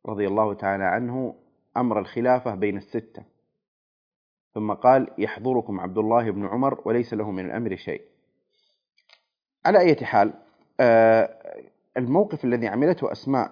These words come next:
ابنة أبي بكر الصديق أضيف إلى سجلها التعريفي، أضيف إلى الهوية، الهوية، فصارت تعرف بذات النطاق، بذات النطاق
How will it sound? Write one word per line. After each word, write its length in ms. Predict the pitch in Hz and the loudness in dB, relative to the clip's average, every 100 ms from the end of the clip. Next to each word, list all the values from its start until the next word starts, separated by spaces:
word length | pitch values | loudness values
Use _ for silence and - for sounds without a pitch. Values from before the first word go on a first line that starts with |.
| - | -6
ابنة 220 | 156 151 | -4 -2
أبي 160 | - 127 | -2 -2
بكر 220 | 135 147 | -2 -4
الصديق 640 | 123 - 120 117 147 - | -6 -8 -8 -4 -4 -4
أضيف 440 | 127 151 180 - - | -2 0 0 -4 -8
إلى 180 | 131 123 | -6 -4
سجلها 440 | 123 131 143 113 | -4 -4 -2 -4
التعريفي، 600 | 107 - 95 98 - - | -6 -4 -4 -4 -8 -12
أضيف 260 | 98 135 143 | -4 -2 -2
إلى 120 | 113 | -4
الهوية، 520 | 117 107 101 87 76 - _ _ | -4 -2 -2 -4 -10 -16 _ _
الهوية، 480 | 104 101 107 95 82 _ _ _ _ _ _ _ _ - | -8 -4 -2 -4 -8 _ _ _ _ _ _ _ _ -12
فصارت 640 | 110 151 156 156 - _ _ _ _ - | 2 4 4 2 -4 _ _ _ _ -2
تعرف 480 | 139 147 160 - _ _ | 2 4 2 -4 _ _
بذات 420 | 120 120 131 147 143 | -4 0 2 2 0
النطاق، 600 | 113 98 90 82 - _ _ _ _ _ _ _ _ _ _ _ _ _ _ - | -6 -4 -2 -2 -6 _ _ _ _ _ _ _ _ _ _ _ _ _ _ -4
بذات 280 | 117 127 120 | 2 2 0
النطاق 560 | 101 90 98 - - | -6 0 0 0 -8